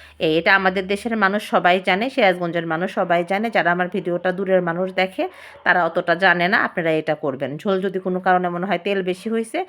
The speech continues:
সেক্ষেত্রে এক চামচ বা এক টেবিল চামচ চাউলের গুঁড়া গরম পানিতে মিক্স করে দিয়ে দিবেন।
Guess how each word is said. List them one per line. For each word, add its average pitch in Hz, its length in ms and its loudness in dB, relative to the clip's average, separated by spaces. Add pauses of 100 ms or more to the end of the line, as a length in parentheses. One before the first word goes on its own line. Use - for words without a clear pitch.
(240)
সেক্ষেত্রে 208 460 -2
এক 180 200 2
চামচ 175 320 0
বা 180 100 6
এক 165 160 2
টেবিল 165 220 0
চামচ 185 360 -2
চাউলের 165 300 2
গুঁড়া 175 220 -2
গরম 185 280 0
পানিতে 160 340 -6
মিক্স 190 280 -6
করে 269 240 -4
দিয়ে 196 240 0
দিবেন। 135 320 -10